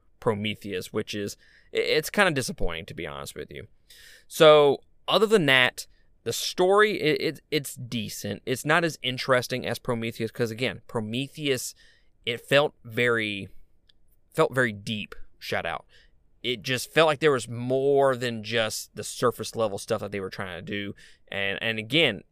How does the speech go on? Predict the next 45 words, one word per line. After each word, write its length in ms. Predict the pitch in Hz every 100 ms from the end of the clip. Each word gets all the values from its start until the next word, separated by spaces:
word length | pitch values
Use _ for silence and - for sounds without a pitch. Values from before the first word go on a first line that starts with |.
| -
it 180 | 113 107
depends 420 | 120 - 127 127
on 100 | 113
whether 180 | 113 107
you 80 |
like 220 | 92 101 -
that 160 | 101
or 60 | 95
not, 280 | 104 104 -
because 260 | - 104
they 100 | 110
were 220 | 107 107
asking 340 | 107 107 - 110
questions 420 | - 104 110 101
that 120 | 90
were 80 | 95
not 300 | 98 95 98
getting 200 | 98 - -
answers 380 | 101 - - -
to 240 | 101 92 _ _ -
in 120 | 101
that 140 | 101 -
particular 380 | - 104 73 -
film. 340 | - 113 - - - - _ - -
Uh, 200 | 104 104
and 140 | 120 123
also, 360 | 127 147 175
the 100 | 151
characters 520 | 139 - 143 156 143 131
are 80 |
not 260 | 127 123 - _ _ _ _
as 280 | 104 110 123
interesting. 760 | 135 139 - 143 - 147 147 147 - _ _ -
I 100 | 107
feel 180 | - 147
like 180 | 143 131
they 100 | 127
don't 280 | 127 - 117
do 140 | 120
a 60 | 110
good 200 | 120 110
job 400 | 113 110 110 -
of 220 | 101 98
distinguishing 840 | - - 113 113 107 110 107 107 104
between 580 | 104 - 113 107 104